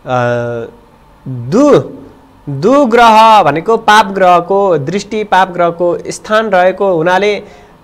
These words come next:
पाप ग्रहको कारणबाट आफूलाई केही बोलीमा बागदोषहरू देखाउन सक्छ। त्यस कुरामा पनि आफूले विचारपूर्वक,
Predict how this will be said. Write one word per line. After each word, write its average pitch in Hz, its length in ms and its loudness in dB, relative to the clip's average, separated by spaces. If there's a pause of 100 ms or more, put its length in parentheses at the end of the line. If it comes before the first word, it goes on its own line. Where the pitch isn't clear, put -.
पाप 202 220 4
ग्रहको 196 360 2
कारणबाट 175 540 0
आफूलाई 160 440 -2
केही 160 440 -4
बोलीमा 180 500 -2
बागदोषहरू 202 800 -2
देखाउन 160 300 -6
सक्छ। 156 260 -10
त्यस 175 340 -6
कुरामा 156 360 -4
पनि 151 180 -8
आफूले 147 400 -6
विचारपूर्वक, 147 680 -6